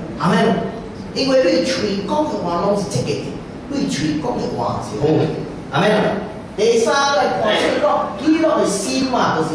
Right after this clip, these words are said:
意志荣耀。那样子嘛，长久的决心是一件好物件来的。长久的决心嘛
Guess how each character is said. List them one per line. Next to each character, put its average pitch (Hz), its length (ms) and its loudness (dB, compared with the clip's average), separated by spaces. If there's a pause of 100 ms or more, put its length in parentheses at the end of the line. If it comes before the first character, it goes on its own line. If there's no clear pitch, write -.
(140)
意 165 260 -2
志 151 280 -6
荣 143 100 2 (120)
耀。 165 120 0 (120)
那 175 140 -2
样 185 140 0
子 240 140 -2
嘛， 208 120 -2 (520)
长 220 80 4
久 214 460 2
的 - 100 6
决 - 100 0
心 220 320 -2
是 - 120 -4
一 - 20 -6
件 - 100 -4
好 254 200 -2
物 170 120 2
件 147 220 -2
来 147 80 -2
的。 151 60 -4 (1300)
长 247 120 4
久 247 300 0
的 - 180 4
决 - 80 0
心 262 240 -2
嘛 240 300 -2